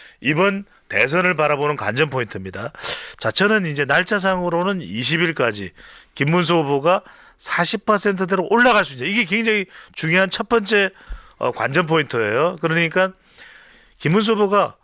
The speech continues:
사십 퍼센트대로 올라간다는 이야기는 이재명 후보가 조금 전에 사십구 점 오였는데 이게 대략 한 사십칠이나 팔일도 될 수 있다는 이야기예요. 그러면 육 퍼센트,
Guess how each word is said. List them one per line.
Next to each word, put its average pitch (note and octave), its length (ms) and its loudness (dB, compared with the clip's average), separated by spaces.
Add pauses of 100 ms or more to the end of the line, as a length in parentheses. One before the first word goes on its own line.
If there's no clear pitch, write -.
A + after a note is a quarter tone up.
(240)
사십 - 420 -2
퍼센트대로 G3+ 540 0
올라간다는 F3+ 640 2
이야기는 C#3+ 460 -2
이재명 F3 420 0
후보가 E3 240 -2
조금 D3 240 -2
전에 E3 240 2
사십구 D#3 440 -4
점 F3 240 -2
오였는데 B2+ 640 2 (400)
이게 G3 260 4
대략 D#3+ 300 2
한 E3 160 -2 (320)
사십칠이나 G#3 800 0
팔일도 A#3 440 0
될 G#3 140 4
수 - 120 -4
있다는 D3+ 280 0
이야기예요. F#2 360 -6
그러면 G3+ 360 2 (640)
육 F#3+ 160 -2
퍼센트, A#3 540 0